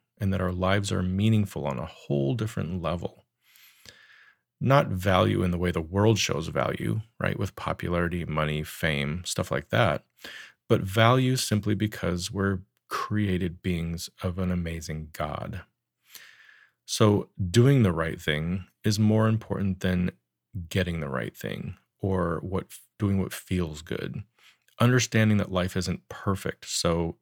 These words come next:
ease and comfort aren't always guaranteed. If we use this filter, it'll be easier for us to recognize first world problems for what they are.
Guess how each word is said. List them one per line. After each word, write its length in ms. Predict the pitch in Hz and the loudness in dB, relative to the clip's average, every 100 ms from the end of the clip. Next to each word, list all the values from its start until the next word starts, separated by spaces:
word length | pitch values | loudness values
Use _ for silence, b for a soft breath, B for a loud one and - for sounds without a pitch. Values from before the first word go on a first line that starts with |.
| _ | _
ease 280 | 107 110 107 | 2 4 2
and 240 | - 101 | 0 -2
comfort 520 | 98 - 92 - 98 - - | -2 -2 -2 -2 -6 -6 -4
aren't 200 | 92 - - | -4 -2 -2
always 260 | 82 82 | -2 -2
guaranteed. 840 | 87 78 71 73 - - - 73 - _ _ B B B B | -4 -2 -2 -4 -6 -4 -4 -6 -10 _ _ B B B B
If 200 | 113 - | 0 4
we 100 | 113 | 6
use 260 | 123 156 | 8 6
this 200 | 117 117 | 4 0
filter, 720 | - - - 107 104 - 80 - | -2 -6 0 0 0 -4 -4 -4
it'll 140 | 110 | -2
be 260 | 104 113 - | 0 0 2
easier 300 | 120 117 131 | 2 4 0
for 180 | - 101 | 0 0
us 100 | 95 | 0
to 140 | - | -2
recognize 640 | 90 87 - 87 85 85 90 | -2 -2 -4 -4 -4 -4 -6
first 440 | - 101 101 - | -4 -2 0 -2
world 300 | 101 98 98 | -2 -2 -4
problems 540 | - 82 78 76 82 - | -4 0 0 -2 -8 -8
for 200 | - 95 | -8 -6
what 260 | 82 73 | -6 -8
they 160 | - - | -8 -6
are. 400 | 87 101 87 | -4 -4 -6